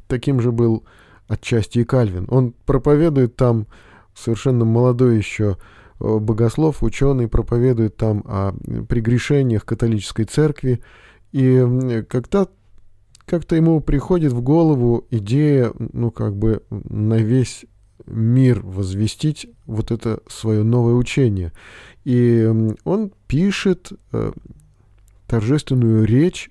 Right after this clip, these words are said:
которую должен прочесть его друг, э, Николай Коп, которого избирают ректором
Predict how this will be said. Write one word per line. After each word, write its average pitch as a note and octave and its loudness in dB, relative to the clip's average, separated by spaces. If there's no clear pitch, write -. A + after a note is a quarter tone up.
которую C3+ -2
должен B2+ 0
прочесть - 0
его G#2 -2
друг, C3+ -2
э, G#2+ -2
Николай C#3+ 0
Коп, - 2
которого A#2 -2
избирают A#2+ -2
ректором A2+ -2